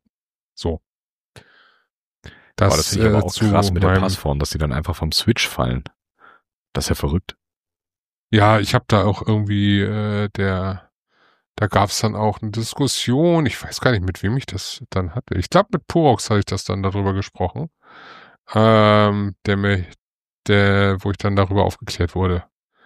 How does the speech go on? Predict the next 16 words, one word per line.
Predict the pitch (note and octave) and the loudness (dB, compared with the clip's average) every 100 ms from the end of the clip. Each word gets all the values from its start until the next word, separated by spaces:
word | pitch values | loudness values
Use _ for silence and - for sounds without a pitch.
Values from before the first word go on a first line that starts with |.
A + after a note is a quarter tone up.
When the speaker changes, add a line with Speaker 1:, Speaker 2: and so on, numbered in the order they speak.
| _ _ _ | _ _ _
Speaker 1:
woran | - G2+ F#2 F#2 | -2 2 2 4
das | F2+ F#2 - | 4 2 0
liegt. | F#2+ F#2 - - | -2 -2 -4 -4
Äh, | G2+ G#2 G2+ G2 F#2+ F#2 F#2 F#2 F2 E2+ E2+ E2+ E2+ F2 F2+ F2 F2 G2+ G#2+ | 0 0 2 0 0 0 0 -2 -2 0 0 -2 -2 -2 -2 -2 -2 -2 -4
ich | - - | -6 -14
kann | - - F#2 G#2 G#2 G2+ G2+ G2+ G2 | -8 -2 0 2 2 0 0 -2 0
jetzt | G2+ G2 - - - - | 2 2 -2 -8 -10 -4
in | G2 | -2
bestimmt | G2+ G2+ - B2+ B2 | 0 0 0 0 0
null | A#2+ A#2 | 0 0
Komma | - A2 A2 G#2 G2+ | 0 2 4 6 4
fünf | - A2+ A2+ G2+ | 0 0 0 -2
sieben | - G#2+ A2 G2 | -2 0 0 0
acht | G2+ G#2+ - - | 2 0 0 -2
sechsundzwanzig | - G#2 - - - G2 - G2 | 0 0 -2 -2 0 0 -2 -4
Sekunden. | G2+ - A2 G#2+ - G2 G2 | -4 -2 -2 -2 -2 -6 -6